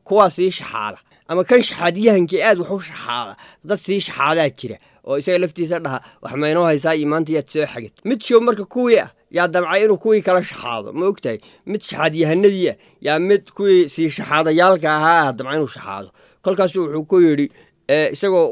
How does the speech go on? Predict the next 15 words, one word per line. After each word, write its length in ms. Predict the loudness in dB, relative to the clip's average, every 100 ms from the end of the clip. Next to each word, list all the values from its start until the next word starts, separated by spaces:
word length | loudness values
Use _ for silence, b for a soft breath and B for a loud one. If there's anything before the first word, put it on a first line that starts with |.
| 0
u 40 |
quus 340 | 0 0 0
goynhaya, 520 | 0 4 4 4 -4 -8 b b _
ayuu 220 | -4 0
erayo 380 | 2 2 2 0 -2
dee 180 | -6 -4
dhinac 240 | -2 -2
walbo 240 | -2 0 0
laga 220 | 0 0
eega 280 | 0 0 0
u 120 | 0
macaan, 380 | 0 -2 -4 -8 _ _
yuu 140 | -8 -6
ku 120 | 0
yidhi. 200 | 0 0